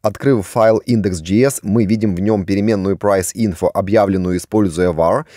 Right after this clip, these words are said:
и этой переменной присвоена обычная функция, в то время как в файле TypeScript мы использовали стрелочную функцию. Кроме этого, мы видим, что возвращается строка, для которой вызывается метод concat,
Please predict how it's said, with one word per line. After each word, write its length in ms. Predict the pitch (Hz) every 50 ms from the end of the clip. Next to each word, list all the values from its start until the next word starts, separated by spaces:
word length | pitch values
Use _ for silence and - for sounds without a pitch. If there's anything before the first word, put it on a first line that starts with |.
| - 127 - _
и 100 | 117 120
этой 240 | - - 104 - 98
переменной 480 | - 101 95 95 104 131 139 139 127 113
присвоена 580 | - 98 90 - - 110 123 127 123 123 120
обычная 680 | - - 117 117 107 143 143 - - - 101 95 87
функция, 520 | - - 104 95 73 - - 67 60 - - - - - -
в 80 | _ -
то 100 | - 95
время 240 | 98 120 123 110 95
как 160 | 107 92 -
в 40 | -
файле 360 | - 120 113 110 101 95 90
TypeScript 680 | 85 - 92 107 123 - - - - 127 135 123 - -
мы 160 | - 95 98 98
использовали 540 | - - - 113 117 110 95 104 107 110 104
стрелочную 640 | - - 127 135 127 107 95 - - 95 87 78
функцию. 500 | - 95 92 76 - - - 52 50 - _ _ - - - - _
Кроме 300 | - 135 147 151 151 151
этого, 360 | 147 135 - 131 131 131 127 143 139 - -
мы 160 | 92 113 120
видим, 200 | 123 117 113 98
что 160 | - - 98
возвращается 760 | 90 87 98 98 92 - - 110 117 117 107 - - 110 98 - - -
строка, 640 | - - - - 95 90 - - 110 123 135 127 - -
для 140 | 85 92
которой 280 | - 98 - 113 110 104
вызывается 540 | 90 95 85 90 92 104 110 107 - - 90
метод 280 | 90 104 - 101 92 - -
concat, 460 | 110 107 104 - - 107 80 69